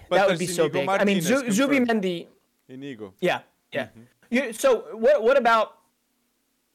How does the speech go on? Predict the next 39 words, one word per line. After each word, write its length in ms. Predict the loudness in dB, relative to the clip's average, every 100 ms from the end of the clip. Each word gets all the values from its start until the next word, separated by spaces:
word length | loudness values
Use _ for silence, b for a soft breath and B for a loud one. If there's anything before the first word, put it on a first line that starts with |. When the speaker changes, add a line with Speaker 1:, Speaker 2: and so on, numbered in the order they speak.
| -4
Speaker 2:
Is 120 | 0
there 180 | 0 0
any 260 | 0 0 -2
chance 400 | -2 -2 -2 -4
that 120 | -4
they 120 | -4
could 140 | -4 -10
convince 400 | -8 -2 -2 -2
Frankie 360 | -4 -4 -4
De 80 | -2
Jong, 320 | -2 -2 -4 -8 B B _
uh, 360 | -2 0 0 -2 -2
not 360 | 2 2 2
necessarily 720 | -2 -2 -4 -2 0 2 0
to 80 | -4
be 180 | -2 -2
as 140 | -2
mobile 480 | -2 -2 0 -2 0
or, 340 | -2 -4 -6 _ -8
or, 260 | -4 -6
you 120 | -6
know, 100 | -6
to 80 | -4
be 160 | -4 -4
more 220 | -2 -2
of 80 | -2
a 60 |
fixed 500 | -6 -6 -6 -6 -16 _ _ -6
six, 460 | -2 -2 -4 -10
I 120 | -6 -4
guess 200 | -4 -4
you 80 |
could 140 | -6 -6
say, 200 | -2 0
Speaker 1:
I 100 | 0
think 220 | -4 -10
it's 240 | -14 -6 0
Speaker 2:
um, 460 | 2 4 2 0
Speaker 1:
Xavi. 180 | -6